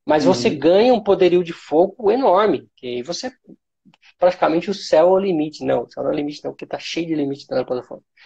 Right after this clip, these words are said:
Speaker 1: Mas
Speaker 2: Isso aí.
Speaker 1: se você souber contornar esses limites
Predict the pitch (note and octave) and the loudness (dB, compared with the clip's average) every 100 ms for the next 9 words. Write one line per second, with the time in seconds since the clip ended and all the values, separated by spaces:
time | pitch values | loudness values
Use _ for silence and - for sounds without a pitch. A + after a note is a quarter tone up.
0 | - - _ _ C#3 C#3+ D3 - B2+ A#2+ | -20 -20 _ _ 0 2 2 -2 -2 -2
1 | A2+ - _ _ _ - - F3 E3+ F3 | -4 -10 _ _ _ -18 -4 0 2 2
2 | F#3 F#3+ G#3 F3 C#3+ E3 F#3 E3+ E3+ D3+ | 2 2 4 4 4 4 4 0 2 0
3 | C#3 E3 E3+ - C#3 C3 C3 B2+ G3 - | 2 2 0 -4 -16 -12 -10 -10 -12 -18
4 | - _ | -20 _